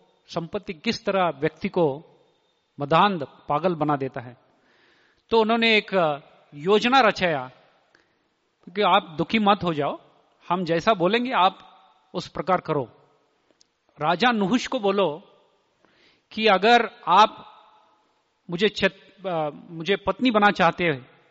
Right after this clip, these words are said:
तो आपको एक काम करना होगा। ये सब अगस्त्य मुनि ने उसको सिखाया था कि तुम पालकी में बैठकर मेरे घर तक आना चाहिए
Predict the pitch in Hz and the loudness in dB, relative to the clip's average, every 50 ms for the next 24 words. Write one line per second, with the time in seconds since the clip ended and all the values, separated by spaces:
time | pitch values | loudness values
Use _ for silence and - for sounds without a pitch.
0 | _ _ _ _ _ _ _ _ _ _ - 214 202 180 202 214 - 233 226 220 | _ _ _ _ _ _ _ _ _ _ -4 0 2 2 2 2 2 2 0 0
1 | - - 190 196 190 165 180 170 165 151 139 139 123 120 117 120 _ _ _ _ | 2 2 2 2 0 -2 -6 -4 -4 -4 -6 -6 -10 -14 -16 -20 _ _ _ _
2 | _ _ _ _ _ _ _ _ _ _ _ _ _ _ _ - 165 - 208 185 | _ _ _ _ _ _ _ _ _ _ _ _ _ _ _ -12 -10 -8 -6 -4
3 | 175 170 180 185 - - 202 196 196 185 190 190 190 185 175 - - - 185 175 | -4 -2 -4 -4 -4 -6 -6 -6 -6 -6 -4 -4 -4 -6 -6 -8 -8 -8 -6 -6
4 | 156 139 _ _ _ _ - - 156 - 143 165 160 147 127 - 135 120 _ _ | -8 -10 _ _ _ _ -18 -16 -14 -8 -6 -4 -4 -6 -6 -10 -16 -20 _ _
5 | _ _ _ _ _ _ _ _ _ _ _ _ _ _ _ _ _ _ - - | _ _ _ _ _ _ _ _ _ _ _ _ _ _ _ _ _ _ -8 -8
6 | 233 - - - 240 262 254 247 - - 196 170 170 185 190 - - 247 247 262 | -8 -8 -6 -4 -4 -4 -4 -4 -4 -2 0 2 2 0 0 -4 -8 -6 -4 -4
7 | 226 185 208 220 208 - - 226 240 226 208 180 180 185 190 208 214 220 220 214 | -2 0 -2 -2 -2 -4 -6 -6 -6 -6 -6 -6 -4 -2 0 0 0 -2 -4 -8
8 | - _ _ _ _ _ _ _ _ _ _ _ _ 170 135 120 139 160 190 202 | -16 _ _ _ _ _ _ _ _ _ _ _ _ -20 -12 -4 0 2 2 2
9 | 190 220 202 - 170 165 165 160 151 - 156 147 135 123 123 143 208 | 2 0 0 0 0 0 0 -2 -2 -4 -6 -8 -6 -8 -10 -12 -14